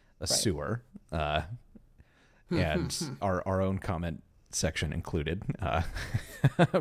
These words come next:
Speaker 1: but
Speaker 2: Right. <laughs>
Speaker 1: it's, uh, yeah, like, this, it's a, it's a very poor attitude. Like, if you were to engage, like, you, I think the, the kind of point you've been making is that if you're engaged in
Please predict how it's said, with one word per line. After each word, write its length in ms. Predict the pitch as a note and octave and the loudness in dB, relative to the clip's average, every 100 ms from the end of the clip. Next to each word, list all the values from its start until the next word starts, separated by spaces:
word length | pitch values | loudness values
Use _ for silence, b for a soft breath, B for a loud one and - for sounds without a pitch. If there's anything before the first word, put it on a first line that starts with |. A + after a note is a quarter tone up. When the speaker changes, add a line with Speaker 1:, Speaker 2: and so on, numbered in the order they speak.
| A2+ | 4
Speaker 1:
but 280 | A#2 G2 E3 | 4 4 8
Speaker 2:
Right. 280 | F#3+ D#3+ - - | 8 8 2 -8
<laughs> 160 | - - | -6 -2
Speaker 1:
it's, 360 | C#3+ B2 - | 2 4 4
uh, 300 | A2+ F2+ D#2+ - - | 4 4 2 -2 -6
yeah, 240 | A#2+ A#2 D#2 | 2 4 4
like, 240 | G2+ G#2 | 2 4
this, 280 | B2+ - - - - _ _ - - _ _ _ - - - - | 2 2 0 -4 -20 _ _ -20 -20 _ _ _ -20 -20 -8 0
it's 160 | B2+ C#3 | 4 6
a, 240 | A#2+ A2+ | 6 4
it's 120 | A2+ | 2
a 40 | A#2+ | 4
very 160 | C3+ | 4
poor 260 | B2 A#2+ G#2+ | 2 2 4
attitude. 540 | G2 F#2 G2 F#2 E2 | 4 2 2 2 0
Like, 220 | F2 D#2+ B B B B - | -2 -2 B B B B 0
if 180 | A#2 B2 | 2 4
you 120 | C#3+ | 4
were 140 | C#3 | 4
to 320 | C3 - A#2 A2+ | 2 0 2 2
engage, 460 | G2+ G2 G2 F2+ | 4 4 4 2
like, 140 | A2 D3 | 0 0
you, 100 | F3+ A2 | -4 -2
I 80 | |
think 160 | A#2 C3 | 0 4
the, 160 | A#2 G#2 | 4 4
the 140 | F#2+ | 2
kind 140 | B2+ | 2
of 60 | G#2+ | 2
point 220 | G#2+ G#2 | 0 0
you've 160 | G2 F2+ | 0 -2
been 140 | F#2 | 0
making 280 | E2+ E2+ F2+ | 0 0 -2
is 120 | E2 | 0
that 100 | F2+ | 0
if 120 | G2 C3+ | 0 0
you're 80 | |
engaged 340 | D3 A#2+ G2+ - | 2 2 0 -6
in 300 | - F#2 | -6 -6